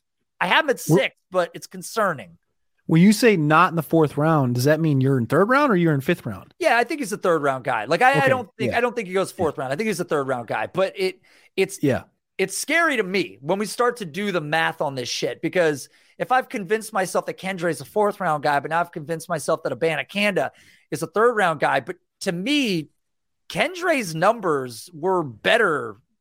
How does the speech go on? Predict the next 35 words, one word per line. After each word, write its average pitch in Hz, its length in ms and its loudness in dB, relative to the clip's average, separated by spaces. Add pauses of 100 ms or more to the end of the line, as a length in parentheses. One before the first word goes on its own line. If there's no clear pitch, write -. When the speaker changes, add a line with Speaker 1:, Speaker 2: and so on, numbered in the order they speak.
Speaker 1:
significantly 170 760 -4
in 143 120 -4
many 190 220 -2
different 160 360 -4
areas 156 520 0 (380)
than 175 140 0
Abanikanda, 180 800 0
but 165 220 0 (380)
you 151 80 -12
get 226 160 -2
that 220 160 4
athleticism, 202 720 0
you 160 80 -4
get 180 280 -4
that 185 180 2
size, 180 840 0 (420)
I 165 40 -4
think 190 180 -4
opportunity 180 600 -2
tends 170 360 -6
to 147 80 -10
come 156 260 -4
with 139 140 -4
that. 135 360 -4
Um, 135 420 0
so 131 500 -2 (340)
that's 165 180 -4
why 156 140 0
I - 20 -4
think 139 200 -10
for 147 80 -10
me 131 100 -8
he's 113 160 -6
at 107 120 -12
six. - 460 -16